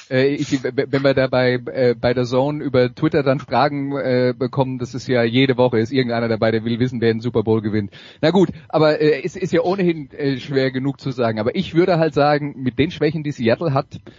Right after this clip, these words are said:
ähm, glaube ich halt auch nicht, dass die ungeschoren durch die Playoffs kommen. Das heißt, äh,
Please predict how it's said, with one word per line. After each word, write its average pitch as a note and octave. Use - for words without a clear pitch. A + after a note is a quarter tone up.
ähm, A#2
glaube A#2
ich C#3
halt C3
auch D3
nicht, D#3+
dass A#2
die B2
ungeschoren A#2+
durch A2
die -
Playoffs G2+
kommen. A#2+
Das A#2+
heißt, A#2
äh, A2